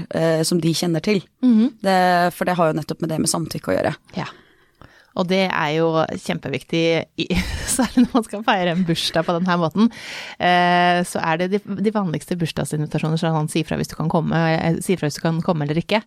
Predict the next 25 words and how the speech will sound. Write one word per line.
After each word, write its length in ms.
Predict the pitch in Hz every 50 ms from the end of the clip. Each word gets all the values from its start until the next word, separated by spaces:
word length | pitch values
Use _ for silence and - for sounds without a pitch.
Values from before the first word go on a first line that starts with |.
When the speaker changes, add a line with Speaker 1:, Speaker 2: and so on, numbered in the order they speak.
| _ - - - - - - _
Speaker 2:
Eh, 640 | - - 175 170 170 170 170 170 170 170 170 170 165
den 720 | 170 170 165 165 - - - - - - - - 175 170
her 220 | 170 170 170 170 175
komme 460 | - - - 170 160 131 127 151 156 -
på 140 | - - 175
denne 180 | 165 156 165
her 220 | 165 156 147 147 147 -
type 240 | - - 156 - 160
måten 300 | 160 151 156 - 240 254
er 80 | 208 175
jo 80 | 160 160
en 80 | -
annen 240 | - 147 131 - -
type 180 | - - - -
komme, 240 | - 143 143 147
tenker 300 | - - 151 151 - 160
jeg. 180 | 147 - - - _ - - - - - - _ -
Og 80 | - 175
da 80 | 180
er 80 | 175 180
det 60 | 170
jo 40 | 160
greit 220 | - - - - 151
at 80 | - - 160
man 260 | 156 156 156 160